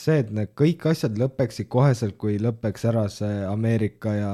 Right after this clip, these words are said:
Saudide ja Britide kohalolek seal, mis, no muidugi, kui palju me neid uskuda saame, on juba omaette küsimus, aga just nimelt näiteks nagu oli see internetikaabli teema,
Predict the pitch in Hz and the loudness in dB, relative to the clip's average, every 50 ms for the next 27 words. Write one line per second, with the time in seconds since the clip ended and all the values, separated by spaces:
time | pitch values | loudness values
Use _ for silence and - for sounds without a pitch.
0 | 95 95 90 - 110 113 107 95 107 104 95 90 101 98 98 95 92 - 107 117 | -6 -6 -4 -4 -2 -2 0 0 -2 -2 -2 -2 -2 -2 -2 -2 -4 -2 0 0
1 | 113 113 - 107 92 - 95 - 117 107 107 98 92 90 92 90 95 - - - | 0 2 0 -2 -2 -2 -2 -2 -2 -2 0 -2 -2 -4 -6 -6 -8 -10 -8 -4
2 | - 185 156 107 85 82 - _ - _ _ - 110 107 - - - 110 107 92 | 0 0 2 0 0 -4 -8 _ -20 _ _ -4 -4 -4 -4 -4 -4 -4 -4 -4
3 | - 113 127 117 113 98 101 98 90 - - _ _ _ - 120 117 101 110 110 | -2 -2 0 0 0 0 0 -2 -4 -6 -10 _ _ _ 0 0 2 2 2 2
4 | 107 95 95 95 95 98 95 143 147 143 - - 101 92 - 92 92 101 95 95 | 2 2 0 -2 -4 -2 0 0 0 0 -2 -6 -10 -8 -6 -6 -4 -4 -4 -4
5 | 92 90 90 92 87 107 107 139 156 160 127 98 87 - - 92 95 92 - - | -4 -4 -6 -6 -4 -2 -2 -2 0 0 -2 -2 -2 -4 -6 -6 -6 -6 -6 -6
6 | 90 87 87 87 90 - - _ - - _ _ _ - 101 107 107 107 101 - | -6 -6 -6 -8 -10 -12 -16 _ -20 -20 _ _ _ -4 -2 0 0 0 0 -2
7 | 113 104 101 104 104 113 123 127 110 - 123 120 113 104 95 101 107 98 - 95 | 0 0 2 2 4 4 4 4 4 0 -2 -2 -2 -2 0 -2 -2 -2 -4 -6
8 | - - - 113 107 98 101 101 101 101 101 98 - - 101 98 95 90 90 90 | -8 -8 -6 -6 -4 -2 -2 -2 -2 -2 -4 -4 -4 -4 -2 -2 -2 -2 -2 -4
9 | 90 90 90 - 139 165 151 135 98 95 85 - 92 95 92 92 95 90 85 98 | -4 -4 -2 -2 0 0 0 0 -2 -2 -4 -4 -4 -4 -2 -2 -4 -4 -4 -2
10 | 95 92 87 87 92 | -2 -2 -2 -4 -6